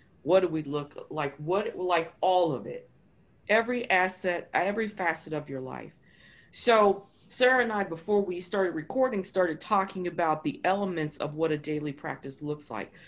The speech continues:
So we just wanna go through that outline first really quick. And Sarah's gonna walk us through that, and then we'll actually create the elements itself of putting in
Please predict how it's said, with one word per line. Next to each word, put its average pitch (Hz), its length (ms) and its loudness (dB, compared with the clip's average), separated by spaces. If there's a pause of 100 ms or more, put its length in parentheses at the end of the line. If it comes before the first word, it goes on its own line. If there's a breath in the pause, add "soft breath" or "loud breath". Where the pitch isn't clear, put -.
(100)
So - 140 -8
we 233 100 -4
just 330 180 -4
wanna 220 140 -2
go 190 220 0
through 175 240 -6
that 165 300 2
outline 156 520 -2
first 165 460 -2
really 156 160 -4
quick. 165 440 -2 (440 soft breath)
And 156 120 -2
Sarah's 208 280 0
gonna 175 180 -2
walk 160 340 -2
us 156 140 -4
through 226 240 -8
that, 156 300 -2
and 175 260 -4
then 226 220 0
we'll 196 180 -6
actually 180 360 -2
create 160 460 -8
the - 200 -8
elements 151 420 -4
itself 143 380 -8
of 131 160 -16
putting 143 300 -4
in 127 200 -6